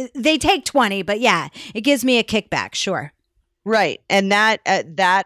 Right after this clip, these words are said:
Speaker 2: I really like because when I signed up for StreamMate, that's, um, that's how I signed up. I like to give love where love is due. If I still gotta give the, the twenty percent,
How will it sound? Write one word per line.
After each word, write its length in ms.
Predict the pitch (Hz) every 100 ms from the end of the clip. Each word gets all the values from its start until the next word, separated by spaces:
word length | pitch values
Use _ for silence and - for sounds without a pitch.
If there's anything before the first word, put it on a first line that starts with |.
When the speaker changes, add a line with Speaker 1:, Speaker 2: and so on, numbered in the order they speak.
| -
Speaker 2:
I 80 | 185
really 320 | 180 180 175
like 340 | 170 156 -
because 420 | 175 170 180 160
when 120 | 165 156
I 80 |
signed 320 | 160 175 165 160
up 140 | -
for 80 | 156
StreamMate, 720 | - 254 302 220 170 156 - _ - - _
that's, 720 | 151 123 180 170 165 139 - -
um, 500 | 175 165 151 131 151 151 _ _ -
that's 300 | 170 160 143
how 220 | 190 160
I 80 | 151
signed 380 | 143 - 151 147
up. 160 | 143 107
I 100 | 165
like 200 | 185 185
to 100 | -
give 260 | 175 175 156
love 340 | 165 156 147
where 260 | 147 156 147
love 220 | 156 147
is 140 | 143 -
due. 260 | 165 131
If 100 | 127
I 160 | 160 180
still 280 | - 190 175
gotta 320 | 175 165 156
give 320 | 170 160 143
the, 260 | 151 127 127 - - _ _ -
the 440 | 165 147 135 127 -
twenty 280 | 190 180
percent, 640 | 156 160 - 190 185 147